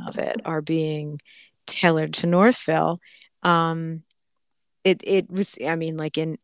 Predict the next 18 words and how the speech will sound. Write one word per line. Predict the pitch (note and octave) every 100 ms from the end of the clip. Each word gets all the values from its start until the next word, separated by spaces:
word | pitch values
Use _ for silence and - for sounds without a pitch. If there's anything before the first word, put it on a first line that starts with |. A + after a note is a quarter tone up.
| _ _
in | E3 E3
one | F#3 A#3+ A3
case | - F3 D#3+ -
in | D#3
particular, | F#3+ C#4+ B3+ E3 D#3+
I | D#3+
know | E3+
you | E3+ D#3+
built | F3 F#3+ -
something | E3 D#3+ D3+
that | D#3
allowed | D3+ D3+ D#3+ D#3+
us | D3+ -
to | -
make | D3+ -
a | -
<laughs> | -
costume | G3+ - - - F#3+